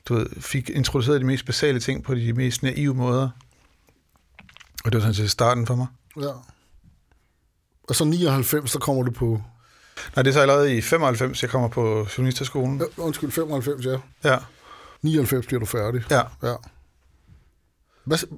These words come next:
Speaker 2: hvordan... Altså, hvad inden journalisthøjskolen?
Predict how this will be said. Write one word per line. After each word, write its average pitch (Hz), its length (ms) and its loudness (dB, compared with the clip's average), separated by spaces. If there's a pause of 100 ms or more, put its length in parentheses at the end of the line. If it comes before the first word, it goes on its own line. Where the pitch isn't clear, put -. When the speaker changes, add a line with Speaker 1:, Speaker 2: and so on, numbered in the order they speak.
Speaker 2:
hvordan... 185 480 -2 (1500)
Altså, 139 160 -2
hvad 165 100 2 (120)
inden 220 420 2 (320)
journalisthøjskolen? 131 960 -2